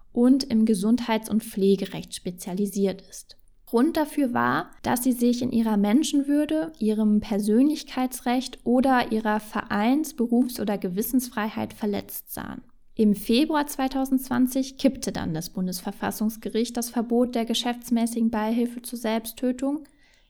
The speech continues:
indem es dieses für verfassungswidrig erklärte. Das Bundesverfassungsgericht betonte dabei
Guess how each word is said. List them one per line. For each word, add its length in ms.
indem 320
es 120
dieses 320
für 360
verfassungswidrig 1080
erklärte. 600
Das 300
Bundesverfassungsgericht 1300
betonte 540
dabei 600